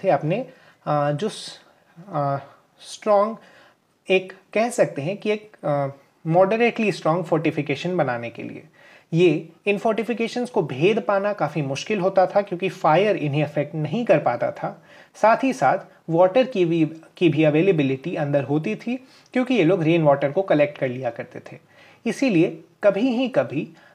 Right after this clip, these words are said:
जो स्ट्रॉन्गेस्ट आर्मीज थीं इस एम्पायर की, सिर्फ वही आर्मीज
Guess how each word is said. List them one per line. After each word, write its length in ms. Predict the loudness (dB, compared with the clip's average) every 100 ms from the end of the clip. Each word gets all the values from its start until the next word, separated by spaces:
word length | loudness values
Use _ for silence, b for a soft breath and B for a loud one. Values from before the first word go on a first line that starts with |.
| b
जो 220 | 4 4
स्ट्रॉन्गेस्ट 760 | 2 -6 0 2 4 2 -2 -4
आर्मीज 560 | -4 -2 0 -2 -2 -6
थीं 360 | -4 -2 -2 -6
इस 160 | -8 -2
एम्पायर 420 | 0 2 4 4
की, 260 | 2 -6 -10 b b b
सिर्फ 360 | 0 0 -2 -8
वही 360 | -2 0 2 6
आर्मीज 520 | 6 4 0 -4